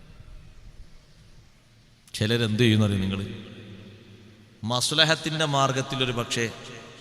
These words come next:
പുരുഷൻ അങ്ങനെ പെ-, പെണ്ണിൻ്റെ കാരണത്താലല്ല, ഓന് ഓൻ്റെ തൃപ്തിക്കേട് കൊണ്ട് ഒഴിവാക്കിയതാണെങ്കിൽ,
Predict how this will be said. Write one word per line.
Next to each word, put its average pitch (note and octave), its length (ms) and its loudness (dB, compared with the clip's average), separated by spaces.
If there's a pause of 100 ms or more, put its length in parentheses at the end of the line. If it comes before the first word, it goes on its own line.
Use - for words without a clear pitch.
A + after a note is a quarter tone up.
(260)
പുരുഷൻ B2 420 0 (140)
അങ്ങനെ B2 360 -4 (800)
പെ-, D#3 120 -4
പെണ്ണിൻ്റെ D#3+ 500 0
കാരണത്താലല്ല, C#3 760 2
ഓന് C3 320 0
ഓൻ്റെ C3+ 260 -2
തൃപ്തിക്കേട് C3 520 -4
കൊണ്ട് B2+ 220 -4
ഒഴിവാക്കിയതാണെങ്കിൽ, A#2 840 -2